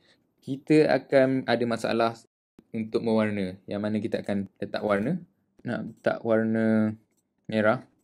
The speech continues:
Kita nampak dia punya typography tadi hilang disebabkan ada line yang tidak sepatutnya ada. Yang mana kita perlu mencari sendiri dan,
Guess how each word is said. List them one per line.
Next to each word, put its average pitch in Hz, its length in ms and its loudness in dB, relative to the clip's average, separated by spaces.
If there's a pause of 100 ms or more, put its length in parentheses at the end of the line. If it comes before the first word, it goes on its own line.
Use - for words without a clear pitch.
(500)
Kita 151 240 0
nampak 160 560 0
dia 156 240 2
punya 175 720 -2
typography 185 560 0
tadi 196 280 0 (360)
hilang 127 480 -2
disebabkan 143 640 -2
ada 127 560 4
line 123 240 0
yang 113 160 -4
tidak 113 240 0
sepatutnya 110 720 -2
ada. 98 240 -2
Yang 113 240 -6
mana 131 240 -4 (240)
kita 127 320 0
perlu 127 400 0
mencari 123 400 2
sendiri 151 480 -4
dan, 127 320 -2